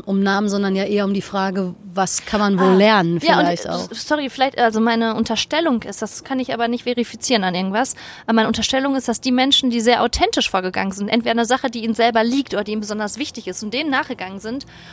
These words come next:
Speaker 2: und nicht nur reinbuchstabieren, wie können wir Kirche für den und den Kontext sein. Es ist ja auch eine Haltung von Fresh X eigentlich, sehr kontextualisiert zu sein.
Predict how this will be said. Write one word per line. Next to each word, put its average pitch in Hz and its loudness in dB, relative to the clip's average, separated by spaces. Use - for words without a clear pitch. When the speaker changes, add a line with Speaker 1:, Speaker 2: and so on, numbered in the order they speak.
Speaker 2:
und 233 2
nicht 330 2
nur 339 2
reinbuchstabieren, 262 0
wie 202 -6
können 247 2
wir 254 2
Kirche 240 -2
für 208 -2
den 226 2
und 233 2
den 226 0
Kontext 220 -4
sein. 208 -2
Es - -2
ist - 0
ja 262 2
auch - 2
eine 330 -2
Haltung 285 -2
von 254 -8
Fresh 254 -2
X 311 -4
eigentlich, 269 -2
sehr 233 2
kontextualisiert 226 -4
zu - -2
sein. 285 0